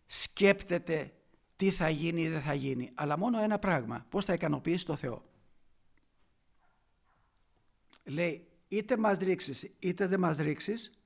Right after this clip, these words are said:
εμείς δεν σε προσκυνάμε». Ωραία, τι να κάνει ο διάβολος να τους φοβήσει τώρα; Αφού είναι παιδιά, έχουνε μέλλον και δεν σκέπτονται το μέλλον τους. Να πούμε, «Ξέρεις, ε, τώρα ας το,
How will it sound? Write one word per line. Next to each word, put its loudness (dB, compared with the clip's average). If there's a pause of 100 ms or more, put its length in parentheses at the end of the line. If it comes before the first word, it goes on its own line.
(240)
εμείς -2
δεν 0
σε 0
προσκυνάμε». -6 (760)
Ωραία, 0
τι -2
να 4
κάνει 6
ο 2
διάβολος 2
να -4
τους -6
φοβήσει 0
τώρα; -8 (1700)
Αφού -4
είναι 4
παιδιά, 4 (240)
έχουνε 2
μέλλον 6 (240)
και 4
δεν 2
σκέπτονται 4
το 4
μέλλον 4
τους. -10 (2250)
Να 0
πούμε, 2
«Ξέρεις, 2
ε, -2
τώρα 2
ας 2
το, -2